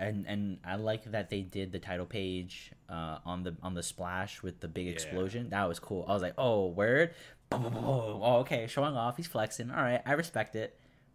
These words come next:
Speaker 1: You know, give him his laurels." Uh, but yeah, agreed. I, I didn't feel the, um, <laughs> Amin in the chat, Furry's contract. Uh,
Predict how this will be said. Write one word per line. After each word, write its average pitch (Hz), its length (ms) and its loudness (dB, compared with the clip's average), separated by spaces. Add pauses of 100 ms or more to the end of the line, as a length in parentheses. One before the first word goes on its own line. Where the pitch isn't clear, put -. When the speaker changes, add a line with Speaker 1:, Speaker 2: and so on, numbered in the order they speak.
(120)
Speaker 1:
You 117 60 -4
know, 107 80 -4
give 123 140 2
him 151 60 4
his 170 140 0
laurels." 107 520 4 (160)
Uh, 117 140 0
but 123 160 2
yeah, 139 240 4 (160)
agreed. 113 420 0
I, 107 300 4
I 110 120 4
didn't 117 420 0
feel 107 480 0
the, 87 580 -4
um, 85 480 -2 (160)
<laughs> - 1040 -14
Amin 98 320 -4
in 92 80 -4
the 95 80 -6
chat, - 460 -8
Furry's 98 480 -2
contract. 101 640 -2 (420)
Uh, 98 320 -2